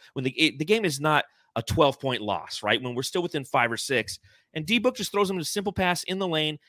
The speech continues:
He's standing there all alone. All he's gotta do is catch and go up, and he just misses the ball.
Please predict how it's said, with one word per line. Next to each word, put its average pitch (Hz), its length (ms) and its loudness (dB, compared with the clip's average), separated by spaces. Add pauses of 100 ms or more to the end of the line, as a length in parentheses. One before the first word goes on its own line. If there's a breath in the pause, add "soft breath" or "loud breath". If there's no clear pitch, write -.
He's - 180 -2
standing 196 200 2
there 175 140 4
all 165 220 8
alone. 151 220 4
All 151 100 4
he's 180 120 2
gotta 170 160 2
do 135 80 -4
is 120 80 -6
catch 170 340 -4
and 143 120 -12
go 135 140 -2
up, 143 160 -2 (220)
and 151 140 0
he 175 60 -2
just 170 220 -6
misses 156 400 -2
the 127 100 -4
ball. 110 280 -6